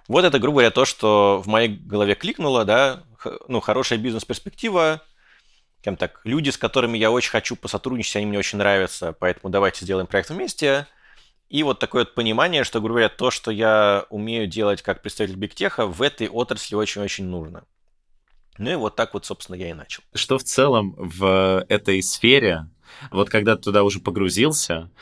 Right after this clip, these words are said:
Speaker 2: оказалось намного сложнее, чем казалось со стороны? То есть с какими главными вот проблемами вы столкнулись?
Speaker 1: Мне просто эта работа очень хорошо подходит, поэтому, ну, мне тяжело говорить о каких-то недостатках,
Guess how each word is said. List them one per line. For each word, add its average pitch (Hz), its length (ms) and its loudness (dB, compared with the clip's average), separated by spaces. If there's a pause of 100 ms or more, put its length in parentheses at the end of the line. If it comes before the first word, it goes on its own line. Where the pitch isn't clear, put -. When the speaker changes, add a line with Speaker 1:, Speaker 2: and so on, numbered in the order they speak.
(220)
Speaker 2:
оказалось 113 640 2
намного 107 360 2
сложнее, 104 680 2
чем 101 220 -2
казалось 104 440 2
со - 80 -4
стороны? 92 560 -2
То - 60 -14
есть 80 120 -10
с - 20 -14
какими 101 340 -2
главными 92 500 0
вот 82 260 -4
проблемами 95 520 0
вы 82 140 -2
столкнулись? 78 600 -6 (260)
Speaker 1:
Мне 160 460 2
просто - 360 0
эта - 120 0
работа 131 380 2
очень - 160 0
хорошо 127 240 0
подходит, - 720 -2 (200)
поэтому, 117 1040 0 (260)
ну, 123 120 -6
мне 113 240 0
тяжело 120 380 -2
говорить 110 320 0
о - 40 -12
каких-то - 360 -12
недостатках, - 800 -4